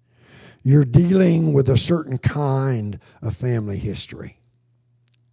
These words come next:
I learned early in life that you don't just marry a person, you marry a family. And there's always a mother-in-law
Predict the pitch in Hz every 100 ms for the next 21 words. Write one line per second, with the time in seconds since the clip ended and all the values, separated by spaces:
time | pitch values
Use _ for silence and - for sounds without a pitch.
0 | _ _ _ _ _ _ _ - 165 190
1 | 175 175 180 175 165 151 139 113 - _
2 | _ _ _ - 135 151 147 139 120 123
3 | 123 110 95 92 - - - _ _ _
4 | _ 113 - 156 165 165 147 151 139 131
5 | 123 131 135 120 104 - 123 110 - 85
6 | 78 _ _ 98 131 127 120 113 98 78
7 | - - 98 92 - 98 92 _ _ _
8 | _ _ _ _ _ _ _ _ _ _
9 | _ _ _ _ _ _ _ _ _ _
10 | _ _ _ _ _ _ _ _ _ _
11 | _ _ _ _ - 123 120 117 104 131
12 | 151 165 160 160 135 139 139 139 127 104
13 | 101 98 92 -